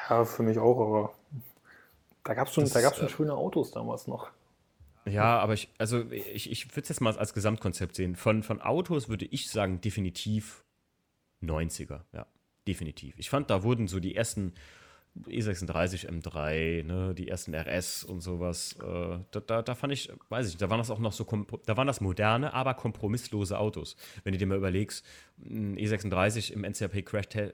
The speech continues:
Speaker 2: Crashtest damals einen Stern. Einen.
Speaker 1: Ja, passiert halt, ne? <laughs>
Speaker 2: Richtig böse, ne? Aber so, so Sachen, also, ja, neun-, nineties,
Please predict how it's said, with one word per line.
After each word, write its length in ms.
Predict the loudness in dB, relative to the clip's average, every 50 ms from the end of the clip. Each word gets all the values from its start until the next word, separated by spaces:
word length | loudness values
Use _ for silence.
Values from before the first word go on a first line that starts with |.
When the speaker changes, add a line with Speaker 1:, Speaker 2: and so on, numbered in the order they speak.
| -10 _
Speaker 2:
Crashtest 460 | -2 -2 -2 0 0 -2 -2 0 2
damals 260 | 2 4 4 2 2
einen 320 | 2 2 2 4 4 2 0
Stern. 300 | 0 -2 -2 -4 -4 -6 -8 -10 -10 -10 -12 -12
Einen. 320 | -10 -8 -8 -8 -10 -12 -16 _ _ _ _ _ _ _ _ _ _ _ _ _ _ _ _ _ _ _ _ _ _ -20 -20 -20 -20 -20 -20 -20 _ _ _ _ _ _
Speaker 1:
Ja, 180 | 10 12 12 12 10 6 -4 -16 -20 -20 -20 -20 -20 _ _ _
passiert 320 | -8 0 4 4 6 6
halt, 120 | 6 4 4
ne? 140 | 2 -2 -6 -10 -4 4 4 10 12
<laughs> 340 | 12 12 12 12 8 8 8
Speaker 2:
Richtig 300 | 8 6 6 4 -2 -2
böse, 320 | -2 -2 -2 -2 -2 -2 0
ne? 220 | 2 2 2 2 4
Aber 360 | 6 6 6 6 6 2 0
so, 300 | 0 0 2 2 0 0
so 140 | -4 -4 -4
Sachen, 380 | -2 -2 -2 -2 -2 -4 -4 -4
also, 340 | -2 0 0 0 0 -2 -6 -12 -20 -20 -20 _ _ _ -4
ja, 180 | -4 -4 -4 -6 _ _ _ _ _ _ _ 0
neun-, 280 | 2 4 4 4 4
nineties, 420 | 4 2 2 2 0 -4 -8 -10